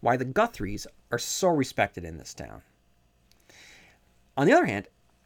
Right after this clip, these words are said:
I do love what Mayberry is doing with Connie here. I love how each of the characters are going through their own personal hell. And no two characters are dealing with this in the same way. Um,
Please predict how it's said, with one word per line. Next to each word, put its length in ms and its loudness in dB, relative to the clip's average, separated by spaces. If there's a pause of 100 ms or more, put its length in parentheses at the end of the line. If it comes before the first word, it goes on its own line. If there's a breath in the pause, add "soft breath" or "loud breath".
(340)
I 180 -2
do 420 4
love 260 4
what 160 0
Mayberry 480 2
is 100 -2
doing 300 -2
with 100 -12
Connie 340 -10
here. 280 -18 (160)
I 120 4
love 400 6
how 260 2
each 180 -4
of 100 -4
the 60 -4
characters 560 -2
are 100 -4
going 300 -2
through 160 -8
their 160 -4
own 220 -6
personal 480 -8
hell. 340 -10 (600 loud breath)
And 500 0
no 400 4
two 240 -2
characters 720 0 (100)
are 600 0 (500)
dealing 400 2
with 220 -4
this 520 -6 (360)
in 140 -2
the 80 -4
same 340 -6
way. 380 -8 (580 loud breath)
Um, 340 -6